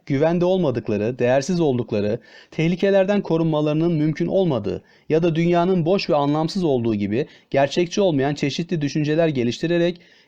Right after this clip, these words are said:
yoğun stres ve kaygı yaşayabilmektedirler.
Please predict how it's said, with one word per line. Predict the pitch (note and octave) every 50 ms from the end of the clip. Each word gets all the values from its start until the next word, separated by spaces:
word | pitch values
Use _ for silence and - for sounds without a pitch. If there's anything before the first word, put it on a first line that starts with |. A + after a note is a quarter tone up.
| _ -
yoğun | C#3 C#3+ D#3+ F3+ F3+
stres | E3+ - - D#3 - E3+ F3 E3+ -
ve | D#3+ C#3+
kaygı | - D3+ C#3 D3 D3+ F3+
yaşayabilmektedirler. | F3 D#3 C3+ - - D3+ D3+ C#3+ C#3 C3+ C3+ B2 - - A#2+ G#2+ G#2 F#2+ F#2 F2+ - -